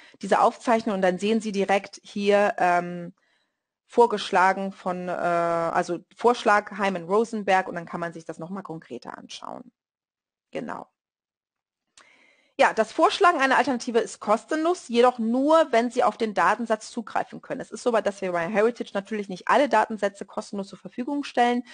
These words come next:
sondern es gibt Datensätze, dafür brauchen Sie entweder ein Datenabonnement oder eben, äh, ein Komplettabo. Und da können Sie natürlich nur diese Vorschläge, äh, schicken, entweder wenn's kostenlos ist oder wenn Sie natürlich Abonnent sind.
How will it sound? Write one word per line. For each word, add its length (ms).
sondern 360
es 180
gibt 200
Datensätze, 480
dafür 240
brauchen 320
Sie 80
entweder 300
ein 120
Datenabonnement 1000
oder 400
eben, 380
äh, 520
ein 240
Komplettabo. 920
Und 380
da 140
können 220
Sie 40
natürlich 300
nur 100
diese 180
Vorschläge, 760
äh, 160
schicken, 560
entweder 420
wenn's 340
kostenlos 540
ist 240
oder 260
wenn 140
Sie 160
natürlich 400
Abonnent 400
sind. 380